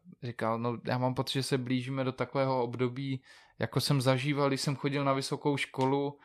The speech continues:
A já jsem říkal těm našim učitelům, jsem říkal, proč tady nemůže vycházet časopis Time, aby jsme si prostě přečetli ty myšlenky, co se děje v cizině, aby jsme si to mohli porovnat, eh,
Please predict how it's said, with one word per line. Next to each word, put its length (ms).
A 60
já 60
jsem 200
říkal 280
těm 180
našim 380
učitelům, 800
jsem 140
říkal, 180
proč 180
tady 220
nemůže 320
vycházet 420
časopis 560
Time, 480
aby 160
jsme 180
si 140
prostě 280
přečetli 640
ty 120
myšlenky, 560
co 160
se 180
děje 200
v 40
cizině, 560
aby 140
jsme 140
si 120
to 100
mohli 260
porovnat, 720
eh, 280